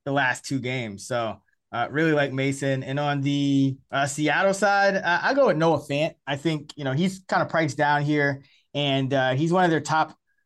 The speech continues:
route runners versus zone coverage. And the Niners play a lot of zone. So, uh, you know, Seattle is gonna use all these tight ends, uh, on the field, uh, in addition to, to Goodwin. So, uh, Fant's getting the most routes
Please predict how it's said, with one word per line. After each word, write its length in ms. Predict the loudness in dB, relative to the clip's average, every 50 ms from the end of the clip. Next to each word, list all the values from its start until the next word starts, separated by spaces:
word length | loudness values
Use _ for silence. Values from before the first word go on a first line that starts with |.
| _ _ _
route 260 | -2 0 0 0 2
runners 300 | 0 0 0 0 -2 -2
versus 580 | -2 -2 -2 -2 -2 -2 -2 0 0 -2 -4 -8 -10
zone 360 | -6 -4 0 0 0 0 0
coverage. 440 | 0 -2 -2 0 0 0 -2 -2 -2
And 100 | -4 -4
the 60 | -2
Niners 360 | -2 0 0 0 0 -2 -4
play 200 | -4 -2 -2 0
a 60 | 0 0
lot 280 | 0 0 0 2 0
of 100 | 0 -4
zone. 320 | -4 -4 -4 -4 -4 -6 -6
So, 380 | -4 -2 -2 -2 -2 -4 -6 _ _ _ _ _ _ -2
uh, 160 | 0 0 0
you 60 | 0
know, 80 | -2 -4
Seattle 400 | -4 -2 -2 0 2 2 2 2
is 120 | 2 2
gonna 180 | 0 0 0 2
use 260 | 2 2 2 2 2
all 140 | 2 2 2
these 160 | 0 -2 -4
tight 220 | -2 -2 0 0 0
ends, 500 | 0 -2 -2 -4 -6 -8 -10 -14 -12 -8
uh, 140 | -8 -6 -6 -4
on 160 | -4 -4 -4
the 80 | -4
field, 480 | -4 -4 -4 -2 0 0 0 -2 -4 -8 -14 _ _ _ _ -6
uh, 140 | -6 -6 -4
in 140 | -4 -4 -4
addition 460 | -4 -4 -6 -6 -4 -4 -6 -6 -6
to, 400 | -4 -4 -2 -2 -2 -4 -6 -8
to 120 | -10 -10 -6
Goodwin. 600 | -2 -2 0 0 0 0 -2 -2 -4 -8 -10 -14 _
So, 520 | -12 -4 -2 0 2 2 2 0 -2 -6 -12 -20 -20 _ _ _
uh, 180 | -4 -4 -2 -4
Fant's 380 | -2 -2 0 0 0 -2 -2
getting 160 | -6 -6 -4 -4
the 80 | -4
most 240 | -2 -2 -4 -4 -4
routes 300 | -2 0 0 0 -2 -6